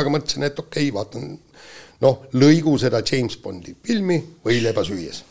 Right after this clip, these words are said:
Panin siis klõks sinna kanalile ja hakkasid reklaamid pihta.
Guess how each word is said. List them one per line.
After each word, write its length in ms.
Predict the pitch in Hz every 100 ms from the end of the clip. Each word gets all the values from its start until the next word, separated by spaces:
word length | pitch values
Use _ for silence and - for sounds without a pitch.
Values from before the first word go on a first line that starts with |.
| -
Panin 240 | 190 117
siis 160 | 107 -
klõks 380 | 139 131 - - - - -
sinna 160 | - 101
kanalile 460 | 208 196 175 165 143 - - _ _
ja 160 | - 165
hakkasid 400 | 135 - 127 104
reklaamid 480 | 101 113 113 101 -
pihta. 320 | - -